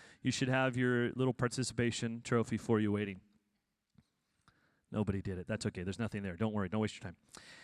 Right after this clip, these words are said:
Our hope isn't that we just memorize this, but that we'd actually live this out together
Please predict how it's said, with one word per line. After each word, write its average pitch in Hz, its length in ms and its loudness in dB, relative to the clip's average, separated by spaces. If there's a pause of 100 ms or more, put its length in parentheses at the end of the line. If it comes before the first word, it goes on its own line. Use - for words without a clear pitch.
(520)
Our 220 240 12
hope 247 260 10
isn't 233 240 6
that 226 100 6
we 208 120 8
just 180 240 4
memorize 190 400 6
this, 151 160 4
but 160 200 6
that 170 100 8
we'd 160 140 8
actually 180 380 6
live 156 640 4
this 180 280 8
out 135 380 6 (240)
together 123 840 4